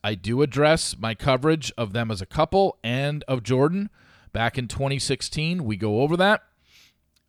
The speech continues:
Um, I just think it's a really good interview all around, and so glad I was able,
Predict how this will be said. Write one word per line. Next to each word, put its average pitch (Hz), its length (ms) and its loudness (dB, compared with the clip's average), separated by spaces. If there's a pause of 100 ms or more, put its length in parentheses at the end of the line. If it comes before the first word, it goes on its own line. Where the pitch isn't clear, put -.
(100)
Um, 113 340 -4
I 117 60 -2
just 127 240 -6
think 135 100 0
it's 110 140 -6
a 110 80 0
really 120 400 0
good 107 160 -4
interview 101 400 -2
all 104 240 -2
around, 95 500 -4
and 92 340 -8
so 139 200 0
glad 110 320 -2
I 101 140 -4
was 104 200 -4
able, 101 420 -4